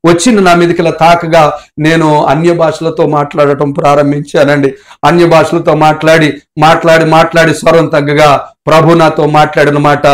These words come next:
"నా, నా కుమారుడా, నీ భార్య నేను బ్రతికిస్తాను" అన్నాడండి. దేవునికి స్తోత్రం, హల్లెలూయా.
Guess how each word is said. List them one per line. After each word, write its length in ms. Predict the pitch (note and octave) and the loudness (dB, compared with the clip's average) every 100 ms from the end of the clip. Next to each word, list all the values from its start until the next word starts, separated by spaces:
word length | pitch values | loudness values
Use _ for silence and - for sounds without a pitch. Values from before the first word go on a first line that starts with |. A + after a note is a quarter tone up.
| C3+ C3+ _ - | 2 -2 _ -8
"నా, 120 | C3+ C#3+ | -4 -2
నా 300 | C#3+ D#3 D#3 | 0 0 0
కుమారుడా, 720 | D3+ D#3 D#3 D3+ D3+ D3 C3 - _ C#3 | 0 0 2 2 2 2 0 -6 _ -2
నీ 160 | D#3 | -2
భార్య 400 | C#3 C#3+ D#3 D#3+ | 0 2 2 2
నేను 220 | D#3 D3+ | 2 0
బ్రతికిస్తాను" 800 | D3 C#3+ C#3 - C#3+ - C#3+ C#3+ | 0 0 0 -2 -4 0 0 2
అన్నాడండి. 680 | C#3+ C#3 D3 C#3+ D3 D3 C3 - - | 2 2 2 2 2 2 0 -4 -8
దేవునికి 460 | C#3+ D#3+ D#3 D3+ D3+ | 0 2 4 2 0
స్తోత్రం, 920 | D3 - D3+ D#3 D#3 D#3+ E3 D#3 B2 _ _ - | -2 0 2 2 0 2 4 2 -2 _ _ -2
హల్లెలూయా. 840 | D#3 E3 D#3+ E3+ F3 F3 E3+ D#3 | 2 4 4 4 4 4 4 2